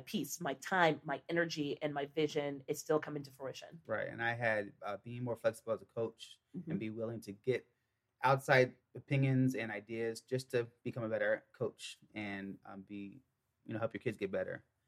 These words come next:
Speaker 2: I had, um, kids having more fun and creating an environment that's stress-free,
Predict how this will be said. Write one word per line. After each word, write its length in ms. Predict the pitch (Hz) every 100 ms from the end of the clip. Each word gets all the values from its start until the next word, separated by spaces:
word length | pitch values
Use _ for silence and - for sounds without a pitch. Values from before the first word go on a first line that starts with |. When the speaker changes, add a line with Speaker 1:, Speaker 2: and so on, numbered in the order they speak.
| _ _ -
Speaker 2:
I 40 |
had, 280 | 113 117 113
um, 160 | 104
kids 200 | 101 131 131
having 200 | 127 123
more 140 | 113
fun 260 | - 120 113
and 100 | 104
creating 200 | 120 117
an 60 | 107
environment 400 | 107 110 107 95
that's 340 | 90 - - _ _ _ _
stress-free, 840 | - - 135 135 - - 131 135